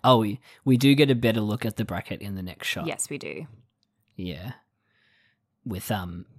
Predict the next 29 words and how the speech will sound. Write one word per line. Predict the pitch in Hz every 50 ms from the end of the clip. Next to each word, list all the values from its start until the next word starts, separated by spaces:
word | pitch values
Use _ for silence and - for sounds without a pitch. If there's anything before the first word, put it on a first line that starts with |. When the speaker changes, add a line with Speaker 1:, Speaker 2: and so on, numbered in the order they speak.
| - - - - _ _ _ - _ _ _ _
Speaker 1:
Cherry, | _ - - 127 117 113 107 107 104 123 - _ _
Joe, | - 113 98 95 95 95 98 - _ _
Mia, | 104 98 95 90 87 90 - -
and | - - -
Shadow | - - 90 80 78
looking | 76 73 170 - - 185 147
at | 143 -
it. | - - _
Speaker 2:
Yes. | 214 208 170 143 - - - - - - - _ _ _ _ _ _ _
How? | - - 233 285 349 415 - - - _ _ -
Speaker 1:
And | 120 117 117
they're | 117 123
not | 120 135 151 -
in | 151 143 135
Adam's | 123 123 127 135 135 135 135
group. | - - 117 143 - - - - - _ _ _ _ _ _ _ _ - _ _ _ _ _ _ _ _ _ - _ _ _ _ -
Speaker 2:
No, | 214 247 247 247 233 175 147 160
they're | 160 185 180
not. | 180 185 165 - - - - - - - _ _ _ _ _ - -
I | - 208
think | - - 233 226 202 -
that's | 214 180 - -
probably | - 214 175 175 160 143 170 170
very, | 147 165 151 151 147 147 147 143 - - - _ _ _ _ _ _ _ _ _
um, | 220 196 170 143 139 - -
on | 185 180 175
purpose | 180 - 180 160 - - - - 180 - - - - -
of | 175 170 165 170 - - - _
him. | - - 208 - - 160 190 - - - -